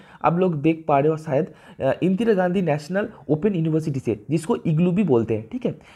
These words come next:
यहाँ पे आप लोग देख पा रहे हो कि, अ, यहाँ पे ये जो अपडेट इनका ट्वेंटी एट of अक्टूबर पे आया है, ये आप देखो, प्लीज़ एक बार देखो, आप देख पाओगे, in the, in the continuation of the notification dated July three and July nine,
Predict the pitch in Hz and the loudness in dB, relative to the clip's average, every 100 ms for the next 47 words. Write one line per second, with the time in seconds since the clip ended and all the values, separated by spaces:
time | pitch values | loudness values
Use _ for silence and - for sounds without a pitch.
0 | - 156 185 - 190 220 185 143 160 202 | -4 0 0 0 2 2 2 2 0 0
1 | 170 160 - - - 214 214 - 156 151 | 0 0 -2 -14 -8 -4 -4 -4 0 2
2 | 139 - - 170 190 226 - 180 208 226 | 2 0 -2 0 2 2 2 0 2 2
3 | 185 165 196 196 196 214 180 175 - 156 | 2 2 0 0 0 2 2 -2 0 2
4 | 175 220 208 151 - 196 214 - - - | 2 0 -2 -4 -2 0 0 -2 -4 2
5 | 143 185 175 139 - - - - 175 190 | 4 4 2 -4 -10 -20 -18 -2 4 4
6 | 170 147 - 151 160 160 170 180 160 160 | 4 -2 -2 -4 -4 -4 -2 -2 -2 -4
7 | - - _ - 151 160 160 160 143 139 | -8 -10 _ -10 -2 0 0 2 2 2
8 | - - - 190 202 - 208 240 151 165 | -2 -8 -4 0 2 0 0 0 0 0
9 | 202 214 220 247 247 - 143 147 151 143 | -2 -4 -4 -4 -6 -4 -4 -2 -2 -2
10 | 196 214 220 226 190 147 208 208 - - | -6 -4 -2 0 2 2 2 -2 -16 -10
11 | 135 165 190 185 190 220 254 311 - - | -4 2 2 2 -2 -2 0 -2 -8 -20
12 | - - 156 180 165 175 170 147 175 185 | -20 -6 0 0 4 2 2 0 0 0
13 | 107 | -4